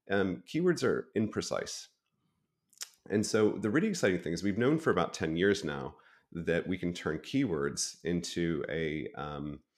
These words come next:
mathematical idea called a vector. And in essence, what a vector is, is it's taking the concepts and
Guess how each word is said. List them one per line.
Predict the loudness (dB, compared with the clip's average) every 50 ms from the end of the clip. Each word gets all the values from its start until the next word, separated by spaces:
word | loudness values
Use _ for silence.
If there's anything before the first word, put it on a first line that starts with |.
| -14 -14 -14 _ -2
mathematical | 0 0 0 2 2 4 4 4 2 0 -2
idea | -2 0 -2 -4 -4
called | -2 -4 -4 -4 -4
a | -4
vector. | -4 -6 -6 -6 -8 -8 -8 -8 -10 _ _ _ _ _ _ _ _ _ _ _ _ _ _ _
And | -4 -2 0 0 -2 -2 -4 -2 0
in | 2
essence, | 2 2 2 -2 -4 -4 -2 -2
what | -2 0
a | 2
vector | 0 0 0 0 2 2 2
is, | 2 0 -2 -4
is | -6 -4 -4
it's | -4 -4 -4 -8 -14
taking | -12 -4 -4 -4 -4 -2 -4 -6
the | -6
concepts | -6 -8 -10 -6 -2 0 0 0 0 0 -2 -2 -2 -4 -10 -10 -10 -14 -18 _ _ _ _ _ -8
and | -6 -6 -4 -6